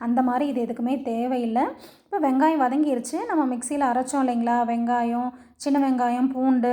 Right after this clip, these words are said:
பச்சை மிளகாய் அதெல்லாம் சேர்த்து அரைச்சோம் இல்லைங்களா, அந்த பேஸ்ட் வந்து நம்ம சேர்த்திடலாம். அது வந்து பச்சை வாசனை போற அளவுக்கு நம்ம நல்லா வதக்கியாச்சு. அடுத்து வந்து புதினா மல்லி ஒரு கைப்பிடி சேர்த்திடலாங்க. அதையும் சேர்த்து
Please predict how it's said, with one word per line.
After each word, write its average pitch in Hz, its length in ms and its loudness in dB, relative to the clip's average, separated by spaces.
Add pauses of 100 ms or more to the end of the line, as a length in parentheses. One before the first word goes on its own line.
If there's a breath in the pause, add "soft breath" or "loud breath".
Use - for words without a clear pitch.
(140)
பச்சை 240 240 -2
மிளகாய் 240 360 0
அதெல்லாம் 247 280 0
சேர்த்து 240 320 -2
அரைச்சோம் 240 240 -2
இல்லைங்களா, 233 300 0 (100)
அந்த 330 220 2 (100)
பேஸ்ட் 277 300 -2
வந்து 269 180 0
நம்ம 247 120 0 (120)
சேர்த்திடலாம். 233 520 -4 (400 loud breath)
அது 226 140 -4
வந்து 277 220 2
பச்சை 254 220 -2
வாசனை 269 240 0 (120)
போற 247 240 0
அளவுக்கு 262 260 -2
நம்ம 247 180 0
நல்லா 233 160 0 (100)
வதக்கியாச்சு. 254 720 -2 (1400 loud breath)
அடுத்து 320 360 2
வந்து 277 200 2 (140)
புதினா 330 300 0 (140)
மல்லி 277 220 4 (180)
ஒரு 277 200 4
கைப்பிடி 262 400 0
சேர்த்திடலாங்க. 247 600 -2 (180)
அதையும் 254 340 0
சேர்த்து 240 240 -4